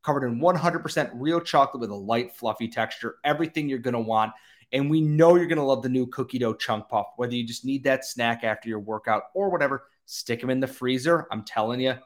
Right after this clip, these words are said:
it's great. So go to built dot com, use promo code locked on fifteen and get fifteen percent off your order. That's built dot com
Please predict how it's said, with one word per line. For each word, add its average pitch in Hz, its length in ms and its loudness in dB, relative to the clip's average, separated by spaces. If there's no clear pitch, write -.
it's - 160 -10
great. 104 640 -6
So 139 160 -2
go 127 100 4
to 113 240 0
built 156 320 4
dot 220 260 4
com, 143 400 4
use 131 180 -4
promo 147 280 2
code 131 160 4
locked 147 440 6
on 180 240 4
fifteen 185 480 0
and 127 140 -4
get 123 260 -2
fifteen 147 440 -2
percent 120 320 0
off 117 200 2
your 110 100 -2
order. 78 300 -6
That's 104 220 -4
built 123 280 0
dot 185 240 6
com 160 420 6